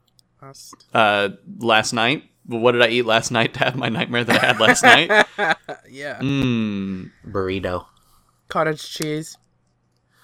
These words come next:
Speaker 2: I did have a lot of chocolate, but it wasn't that late, so I was able to digest it.
Speaker 1: Mm.
Speaker 2: I did
Speaker 1: Okay.
Speaker 2: have my heated blanket on,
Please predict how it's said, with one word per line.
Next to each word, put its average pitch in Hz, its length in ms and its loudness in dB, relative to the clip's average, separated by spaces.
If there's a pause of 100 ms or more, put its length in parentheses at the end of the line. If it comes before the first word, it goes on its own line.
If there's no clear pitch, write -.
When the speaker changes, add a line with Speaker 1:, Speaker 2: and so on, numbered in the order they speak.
(160)
Speaker 2:
I 117 160 0
did 190 200 -2
have 202 140 -2
a 165 60 2
lot 147 200 2
of 104 80 -2
chocolate, 113 640 -6 (1400)
but 107 460 0 (1080)
it 123 60 -10
wasn't 151 340 -4
that 117 220 0
late, 107 400 -2
so 107 240 -8
I 110 140 -8
was 135 180 -6
able 107 220 -4
to 90 60 -12
digest 95 640 -8
it. - 220 -10 (500)
Speaker 1:
Mm. 180 340 -10
Speaker 2:
I 113 120 0
did 165 520 2
Speaker 1:
Okay. 127 180 -4
Speaker 2:
have 135 340 4
my 117 640 -2 (120)
heated 120 440 -2
blanket 110 400 -2
on, 156 460 0